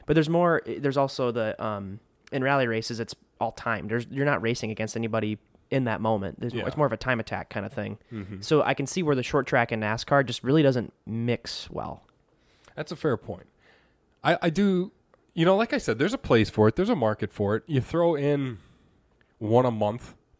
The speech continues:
Speaker 2: Okay.
Speaker 1: Mm-hmm.
Speaker 2: You know, if you race every Sunday, you throw in one a month, you throw in another road course a month, and then the other two, say there's four Sundays a month,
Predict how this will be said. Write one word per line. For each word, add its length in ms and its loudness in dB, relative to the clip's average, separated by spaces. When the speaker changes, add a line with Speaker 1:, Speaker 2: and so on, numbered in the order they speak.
Speaker 2:
Okay. 380 -10
Speaker 1:
Mm-hmm. 160 -2
Speaker 2:
You 100 -4
know, 100 -2
if 100 -8
you 80 -4
race 240 -4
every 160 -8
Sunday, 460 -10
you 80 0
throw 260 2
in 140 2
one 160 4
a 60 2
month, 280 0
you 80 -2
throw 200 -4
in 40 -4
another 240 0
road 240 0
course 220 -4
a 60 -8
month, 200 -4
and 80 -4
then 120 -6
the 100 -4
other 180 -2
two, 420 0
say 140 -8
there's 160 -8
four 220 -8
Sundays 320 -6
a 60 -10
month, 240 -10